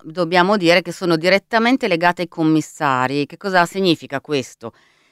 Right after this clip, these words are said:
Che un docente di storia e filosofia, per esempio, nel momento in cui una delle materie uscite è storia,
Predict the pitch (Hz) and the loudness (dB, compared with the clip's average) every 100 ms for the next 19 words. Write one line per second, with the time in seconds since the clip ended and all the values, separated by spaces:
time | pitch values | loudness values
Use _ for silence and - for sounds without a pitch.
0 | _ 220 202 - 165 175 175 - 202 180 | _ 2 2 2 0 2 2 2 2 2
1 | 156 143 - 180 151 139 135 131 139 139 | 0 -6 0 2 2 0 -6 -6 -8 -6
2 | 113 139 - _ - 117 117 156 143 123 | 2 2 2 _ -14 -14 -4 0 0 -2
3 | - 113 - _ 107 110 131 131 135 - | -8 -12 -14 _ -16 -8 -6 -6 -6 -2
4 | 180 170 139 135 135 - 160 143 135 208 | 2 2 2 0 -2 0 0 0 -2 -6
5 | 165 156 - - 131 120 131 170 | -2 -2 -2 -2 0 0 2 0